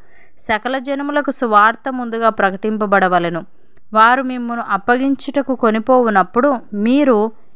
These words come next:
ఏమి చెప్పుదుమా అని ముందుగా చింతింపకుడి. ఆ గడియలోనే మీకేది ఇయ్యబడునో అదే చెప్పుడి. చెప్పువాడు పరిశుద్ధాత్మయే గాని మీరు కారు. సహోదరుడు సహోదరుణ్ణి,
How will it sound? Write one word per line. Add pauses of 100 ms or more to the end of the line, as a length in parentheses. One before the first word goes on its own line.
(180)
ఏమి (100)
చెప్పుదుమా
అని
ముందుగా
చింతింపకుడి. (200)
ఆ
గడియలోనే
మీకేది
ఇయ్యబడునో (120)
అదే
చెప్పుడి. (600)
చెప్పువాడు
పరిశుద్ధాత్మయే
గాని
మీరు
కారు. (100)
సహోదరుడు
సహోదరుణ్ణి,